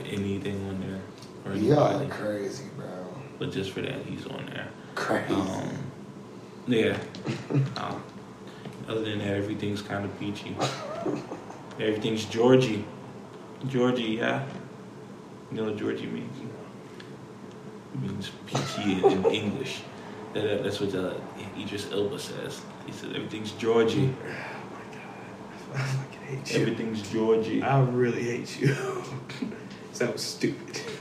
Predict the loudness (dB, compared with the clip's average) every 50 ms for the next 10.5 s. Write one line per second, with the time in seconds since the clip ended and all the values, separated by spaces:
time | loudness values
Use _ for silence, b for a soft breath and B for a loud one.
0 | -10 -12 -14 -14 -14 -14 -14 -14 -14 -14 -14 -14 -16 -14 -14 -14 -14 -14 -14 -14
1 | -12 -12 -14 -12 -10 -8 -8 -8 -8 -8 -12 -12 -12 -14 -14 -14 -14 -14 -14 -14
2 | -8 0 6 8 8 8 8 6 0 4 6 10 12 12 12 12 12 12 12 12
3 | 12 12 10 10 12 12 12 12 12 12 12 12 12 12 10 10 10 12 12 12
4 | 12 12 10 10 8 8 4 0 -4 -6 -8 -10 -10 -12 -12 -12 -8 -6 -4 0
5 | 6 12 12 12 12 12 12 12 12 12 12 12 10 8 6 6 6 4 4 4
6 | 0 -2 -4 -6 -6 -8 B B B B B B B B -4 2 4 6 8 8
7 | 8 6 4 2 0 -2 -4 -6 -8 -10 -12 -14 -14 -14 -14 -14 -12 -12 -12 -12
8 | -12 -14 -14 -14 -14 -12 -12 -12 -12 -12 -12 -12 -12 -12 -12 -10 -4 0 4 4
9 | 4 6 6 4 4 4 2 4 4 4 2 2 0 -2 -2 -2 -2 -2 -2 0
10 | 0 -2 -2 -4 -4 -2 -4 -4 -6 -8